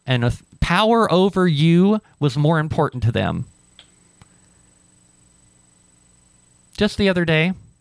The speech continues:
I was listening to a radio host who is named after a species of fish on another one of the radio stations. The Big Stick, you might be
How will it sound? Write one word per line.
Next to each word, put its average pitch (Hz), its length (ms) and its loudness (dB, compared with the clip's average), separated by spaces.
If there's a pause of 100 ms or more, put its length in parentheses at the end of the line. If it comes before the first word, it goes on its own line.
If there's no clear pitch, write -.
(1160)
I 156 60 -2
was 151 100 -4
listening 156 300 -2
to 143 100 2
a 135 60 2
radio 135 420 0
host 107 380 -2
who 127 160 2
is 117 120 -2
named 127 300 -2
after 117 260 -2
a 107 40 -2
species 110 520 -4
of 104 120 -2
fish 107 360 -4
on 101 140 -4
another 104 400 -2 (120)
one 120 240 -4
of 101 60 -4
the 104 80 -4
radio 101 280 -2
stations. - 640 -6 (2250)
The 127 80 -2
Big 117 220 -4
Stick, - 360 -6
you 101 60 -4
might 98 200 -6
be 101 160 -4